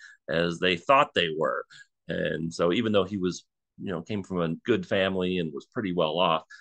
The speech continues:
uh, he wasn't quite at the financial stratosphere that Jackie and her mom were looking for. That was according to him. Um, friends said that Jackie broke up with him because she thought he was kinda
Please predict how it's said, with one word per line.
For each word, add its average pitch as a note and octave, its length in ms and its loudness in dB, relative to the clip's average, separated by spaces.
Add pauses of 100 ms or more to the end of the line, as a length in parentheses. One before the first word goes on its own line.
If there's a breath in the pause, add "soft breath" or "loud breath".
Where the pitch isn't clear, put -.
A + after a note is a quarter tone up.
(240 loud breath)
uh, C#2+ 240 -8
he F#2+ 100 -8
wasn't F#2 360 -2 (180)
quite F#2+ 180 -2
at E2+ 160 -4
the C#2+ 240 -6 (580)
financial F#2 460 -2
stratosphere F2 760 -2
that D2 100 -6 (420)
Jackie D#2 400 -6
and C#2+ 140 -6
her D2 120 -8
mom D#2+ 420 -2
were - 200 -18
looking - 300 -20
for. B1 140 -10
That G#2+ 180 0
was F2+ 140 -2
according F2 380 0
to - 220 -6
him. F#2 120 0 (460 soft breath)
Um, E2 580 0 (100)
friends C3 520 0
said F#2 220 0
that D#2+ 160 -4
Jackie E2+ 560 -2 (100)
broke F2 280 0
up - 140 -10
with - 140 -14
him F2+ 140 -2
because E2 240 -8
she - 160 -12
thought G2 320 -6
he F2 80 -10
was D#2 140 -10
kinda E2 260 -10